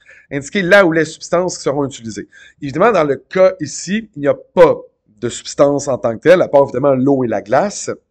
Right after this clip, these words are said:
Mais ce qui serait le plus important, c'est parler du poisson rouge. Et j'ai indiqué aussi son,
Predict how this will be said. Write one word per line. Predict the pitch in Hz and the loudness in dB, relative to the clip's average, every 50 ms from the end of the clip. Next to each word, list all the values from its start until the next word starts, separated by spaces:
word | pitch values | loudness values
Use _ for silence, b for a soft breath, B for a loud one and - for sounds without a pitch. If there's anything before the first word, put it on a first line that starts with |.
| _ _ B B B B B B B B B B | _ _ B B B B B B B B B B
Mais | - 110 | -12 -12
ce | - | -12
qui | - | -8
serait | - 139 151 143 | -4 -2 -2 -2
le | 143 | 0
plus | 147 165 | 0 -2
important, | 147 135 131 - 180 180 170 | 0 0 -2 0 0 -2 -2
c'est | - - | -2 -2
parler | 135 139 147 139 | 0 0 0 -2
du | - - | -4 -4
poisson | - 127 120 - - 123 | -4 -4 -4 -4 -4 -6
rouge. | 120 113 123 123 107 92 - - - - - | -6 -4 -4 -6 -6 -8 -12 -16 -18 -12 -8
Et | 127 135 | -8 -6
j'ai | 127 120 113 110 113 | -4 -4 -4 -6 -6
indiqué | 110 - - - 156 147 | -10 -12 -8 -6 -6 -6
aussi | 110 92 - - 147 156 | -6 -8 -12 -10 -12 -12
son, | 151 - - 120 120 127 123 | -10 -8 -6 -6 -6 -6 -8